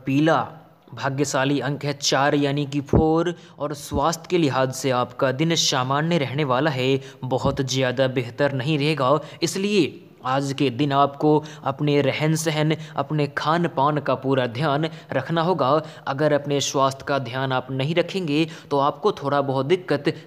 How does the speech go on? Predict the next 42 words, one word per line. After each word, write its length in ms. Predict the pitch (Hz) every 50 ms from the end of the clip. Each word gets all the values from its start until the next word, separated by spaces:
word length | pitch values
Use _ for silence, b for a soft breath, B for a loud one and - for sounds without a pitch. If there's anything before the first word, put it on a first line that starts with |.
| -
झेलना 360 | 139 127 110 127 135 135 135 131
पड़ 160 | 131 160 156
सकता 280 | - 180 - - - 226
है। 160 | 170 139 - - - - - - _ _ _ -
वैसे 420 | 131 123 139 143 139 135 - 143 147 151 147 151 B B B
धन 280 | 143 135 127 - 143 147
संपत्ति 500 | 139 139 151 139 131 156 143 147 - 156
के 160 | 151 151 151 156
लिहाज 380 | 147 139 120 127 135 139 143 139
से 140 | 135 - 151
आपको 400 | 135 131 135 135 - - 165 147
आज 260 | 135 131 143 143 135
के 140 | 131 156 156
दिन 200 | 151 160 165 170 160 B B B B -
कहीं 220 | - 147 131 208 214
कोई 180 | - 226 202
दिक्कत 380 | 156 170 170 165 - 208 208 202
नहीं 280 | 165 143 135 156 196 170
आने 160 | 156 175 196
वाला 220 | 175 156 165 190 214
है। 240 | 151 165 190 208 196 B B B B -
आपके 320 | 131 139 143 139 - 185 185
पास 240 | 185 165 156 151 151 - - -
पैसे 360 | - 143 170 175 175 - 147 139 139 135 135 135 B B -
आज 240 | 123 131 139 131 139
रहने 340 | 135 127 135 120 143 165 175
वाले 240 | 147 135 139 165 196
हैं 280 | 165 143 143 156 175 170 B B 135 -
और 320 | - 143 151 156 156 147 151
अगर 300 | 143 143 135 156 160 -
आज 300 | - 127 135 139 147 135 139
के 140 | - 156 143
दिन 180 | 131 147 147
आप 240 | 151 147 147 147 - -
कहीं 240 | 151 135 160 202
भी 260 | 185 139 151 165 175 175 180 B B - 147
धन 260 | 143 - - 156 165
का 180 | 165 165 156 143
निवेश 340 | 139 139 135 135 175 175 175
करना 260 | - 147 135 135 131
चाहते 340 | 123 - 143 123 117 120 190
हो 240 | 185 156 165 175 175